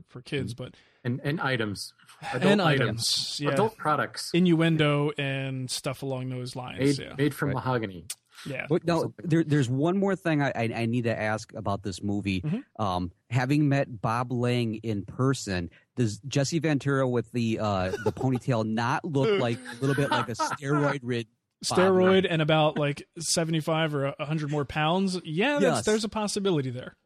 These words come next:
Speaker 2: Yeah, I
Speaker 3: Yeah,
Speaker 2: could see
Speaker 3: that's, yeah, that's all I kept thinking last night. In fact, I would, I would start laughing. I'm like, "Oh my God, it's Bob." <laughs>
Speaker 2: It's Bob.
Speaker 1: Yeah, and I have to say there were only,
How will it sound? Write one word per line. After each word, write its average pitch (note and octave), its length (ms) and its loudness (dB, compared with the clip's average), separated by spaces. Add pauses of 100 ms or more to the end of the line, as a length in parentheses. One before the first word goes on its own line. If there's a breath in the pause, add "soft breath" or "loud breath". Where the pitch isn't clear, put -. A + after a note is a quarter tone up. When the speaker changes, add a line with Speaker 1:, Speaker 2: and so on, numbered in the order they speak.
(140)
Speaker 2:
Yeah, F#3 180 -10
I - 20 -4
Speaker 3:
Yeah, C#3 180 -2
Speaker 2:
could G2+ 60 -6
see A#2+ 120 -6
Speaker 3:
that's, - 320 -6 (440)
yeah, C3+ 220 -2
that's C3+ 420 0
all E3 140 4
I E3+ 80 2
kept - 200 -2
thinking D3+ 260 0
last A#2 220 -2
night. A2+ 60 -6
In A#2 60 -6
fact, B2+ 160 -4
I B2 60 0
would, A#2+ 180 0
I C3 80 -2
would B2+ 160 -2
start A#2 260 -2
laughing. A2 380 -2
I'm G2 60 -2
like, G2+ 160 -4
"Oh A#2 40 -8
my A#2+ 140 -6
God, C3+ 220 -6
it's - 120 -14
Bob." A2+ 380 -8 (100)
<laughs> - 120 -2
Speaker 2:
It's A3+ 360 0
Bob. G#3 280 -2 (500)
Speaker 1:
Yeah, C#3 140 -4
and D#3 180 0
I F3 60 2
have A#3+ 160 0
to A3+ 80 -6
say F#3 240 0
there C#3+ 120 -2
were D#3 160 -4
only, E3 380 -2